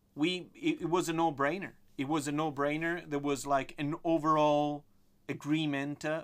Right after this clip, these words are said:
between, uh, all the five persons involved in these tests were like,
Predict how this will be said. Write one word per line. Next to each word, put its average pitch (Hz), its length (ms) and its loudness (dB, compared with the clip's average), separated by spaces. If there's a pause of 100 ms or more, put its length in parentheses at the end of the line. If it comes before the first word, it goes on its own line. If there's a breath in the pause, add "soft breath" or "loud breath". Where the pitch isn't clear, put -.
between, 135 480 -4
uh, 135 140 -6 (300)
all 156 200 2
the 147 80 -6
five 151 500 0
persons 143 560 0
involved 131 540 0
in 131 160 -10
these 131 280 -6
tests - 320 -4
were 127 140 -8
like, 120 380 -4